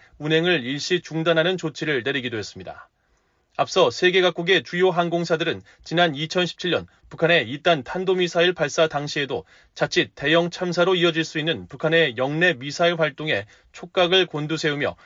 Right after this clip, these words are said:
항공 안전에 각별한 주의를 기울였습니다.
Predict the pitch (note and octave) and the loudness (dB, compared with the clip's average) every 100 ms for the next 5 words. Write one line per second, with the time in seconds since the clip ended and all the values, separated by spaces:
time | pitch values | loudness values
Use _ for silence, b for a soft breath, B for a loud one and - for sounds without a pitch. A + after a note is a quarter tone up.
0 | b - E3 E3+ F3+ D3 D3+ C#3 F2 - | b 0 2 4 4 4 2 0 -2 -8
1 | C3+ D#3+ D#3+ A2+ - D#3+ D#3+ D#3+ D3+ C3+ | -2 2 2 2 -6 -2 0 -2 -2 -4
2 | A2+ - F#2+ E2+ - | -6 -6 -14 -16 -18